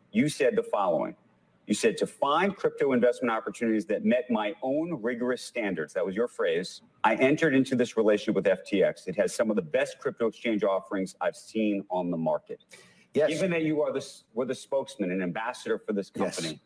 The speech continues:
Speaker 2: yes, because
Speaker 1: what
Speaker 2: we
Speaker 1: kind of diligence did you do around this issue of compliance,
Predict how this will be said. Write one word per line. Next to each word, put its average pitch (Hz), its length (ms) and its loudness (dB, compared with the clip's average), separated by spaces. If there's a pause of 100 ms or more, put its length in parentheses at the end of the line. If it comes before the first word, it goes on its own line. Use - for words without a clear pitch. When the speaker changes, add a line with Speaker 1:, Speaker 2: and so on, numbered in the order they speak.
Speaker 2:
yes, 90 200 -2
because 113 280 -4
Speaker 1:
what 110 100 2
Speaker 2:
we 147 100 0
Speaker 1:
kind 147 280 -2
of 110 140 -6
diligence 127 560 -2
did 98 240 -4
you 107 160 0
do 165 520 0 (1000)
around 117 560 2 (120)
this 107 200 0
issue 117 240 0
of 107 160 0
compliance, 104 800 0